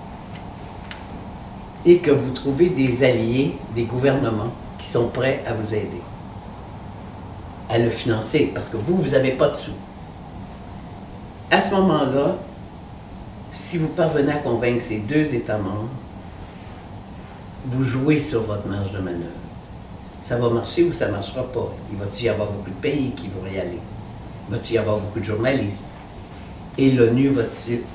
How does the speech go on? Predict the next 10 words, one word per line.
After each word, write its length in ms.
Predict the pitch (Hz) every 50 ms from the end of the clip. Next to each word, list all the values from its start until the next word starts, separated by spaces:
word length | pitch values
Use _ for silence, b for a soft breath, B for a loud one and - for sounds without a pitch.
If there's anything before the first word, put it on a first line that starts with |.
| - - - - - - - - - -
est-ce 160 | - 117 117 -
que 80 | -
l'onu 280 | 117 117 117 117 131 143
va 160 | 127 120 113
en 100 | 107 107
tirer 480 | 107 - - - 127 117 110 123 120 120
un 80 | 117 104
bénéfice 760 | 101 98 104 101 120 135 - - 113 110 107 - - - - - - - - - - - - - - - - - -
d'être 300 | 151 143 127 117 - -
l'initiatrice 1080 | 127 127 135 131 123 120 107 - - 123 120 107 92 95 - 113 113 117 117 - -